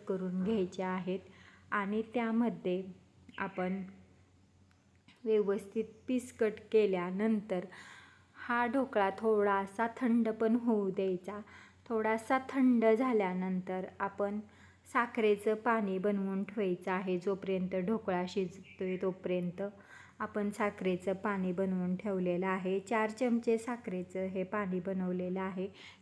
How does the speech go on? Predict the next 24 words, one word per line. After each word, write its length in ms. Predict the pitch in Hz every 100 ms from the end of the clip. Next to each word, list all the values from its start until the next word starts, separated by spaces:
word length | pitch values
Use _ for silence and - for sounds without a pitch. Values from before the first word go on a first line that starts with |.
| -
ते 100 | 233
संपूर्ण 800 | 233 262 240 247 233 240 247 254
पाणी 480 | 254 254 202 180 185
आपण 400 | - 185 185 185
त्यामध्ये 680 | 185 196 185 180 165 190 196
घालायचं 560 | 220 208 180 180 -
आहे, 340 | 202 196 185 220 - - - - -
म्हणजे 420 | 196 190 214 269 - - - 214
ढोकळा 520 | 247 226 226 214 214 214
हा 340 | 214 196 202
रसरशीत 800 | 202 202 208 190 185 202 196 - - -
होतो 580 | 190 220 - 190 208 - - - -
आणि 360 | 190 190 190 190 -
खाताना 560 | 226 214 196 196 202 202
असा 280 | 208 185 185 190 -
टोटरे 420 | 220 220 190 190
वगैरे 340 | 185 175 190
बसत 460 | 185 202 202 185 196
नाहीत, 340 | 202 185 190 202 - - - 208
जर 120 | 202
आपण 320 | 190 190 196
त्यामध्ये 680 | 196 214 196 196 165 170 220 247 - - -
साखरेचं 480 | 214 202 190 190
पाणी 380 | 196 214 196 190